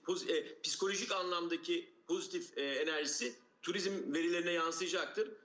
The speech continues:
Ama yüzde seksene yakın, e, bir kaybı olan bir sektörden bahsediyoruz. Geriye dönüşün iki bin yirmi üçten önce olmayacağını düşünüyorum. Ama inşallah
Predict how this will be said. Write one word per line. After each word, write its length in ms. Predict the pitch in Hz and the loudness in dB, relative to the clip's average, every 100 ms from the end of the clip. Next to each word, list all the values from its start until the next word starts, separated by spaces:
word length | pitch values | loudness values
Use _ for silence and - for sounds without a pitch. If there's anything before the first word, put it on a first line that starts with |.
| _ | _
Ama 380 | - 170 175 - 139 | -2 0 0 -2 -8
yüzde 240 | 151 190 | -2 0
seksene 360 | 180 170 185 190 | 2 0 2 2
yakın, 400 | 180 170 175 170 | 2 0 -2 2
e, 260 | 151 151 | 2 2
bir 60 | 165 | 0
kaybı 280 | 165 170 180 | 0 2 2
olan 340 | 165 151 143 | 2 0 0
bir 160 | 147 - | -2 -2
sektörden 600 | - 139 165 160 175 165 | -4 0 0 2 0 0
bahsediyoruz. 640 | 147 - 131 135 170 - - _ _ | -2 -2 -4 0 0 -2 -10 _ _
Geriye 300 | 156 190 180 | 0 2 2
dönüşün 260 | 170 - 175 | 2 2 0
iki 160 | 170 165 | -2 -2
bin 120 | 170 | 0
yirmi 200 | 165 175 | 2 2
üçten 240 | 170 180 | 2 2
önce 180 | 147 165 | 2 2
olmayacağını 480 | 185 160 135 127 120 | 2 2 2 2 0
düşünüyorum. 340 | 113 120 117 | -2 0 2
Ama 120 | 175 202 | 2 2
inşallah 480 | 214 180 151 190 | 0 0 0 -2